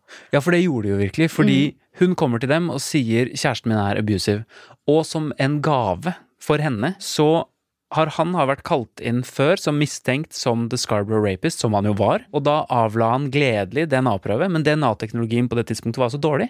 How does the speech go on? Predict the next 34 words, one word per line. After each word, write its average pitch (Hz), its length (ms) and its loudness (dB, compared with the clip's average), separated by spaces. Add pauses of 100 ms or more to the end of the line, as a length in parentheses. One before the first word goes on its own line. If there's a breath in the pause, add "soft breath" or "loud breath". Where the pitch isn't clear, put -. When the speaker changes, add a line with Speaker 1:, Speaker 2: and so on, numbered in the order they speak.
Speaker 1:
at 127 100 -4
de 160 80 0
svarene 131 360 0
kom 131 140 0
ikke 117 160 -4
før 139 220 -6
to - 140 -4
år 135 240 2
etterpå, 160 320 -4
som 139 240 -2
er 123 160 2
samtidig 127 840 -4
som 131 180 0
Carla 104 320 0 (120)
er 101 40 -2
hos 98 120 -4
politiet. 127 420 -2 (1200 soft breath)
Og 143 80 0
da 151 140 0
får 131 200 0
de 127 100 4
jo 135 60 0
dobbeltbevis 156 800 -2
for 143 140 2
at 143 160 0
Paul 127 340 2
er 110 340 0 (460)
en 110 240 2
Speaker 2:
Mm. 202 60 -4
Speaker 1:
overfallsmann 151 720 0
og 127 120 -2
en 120 80 0
forferdelig 113 500 -4
fyr. 262 180 0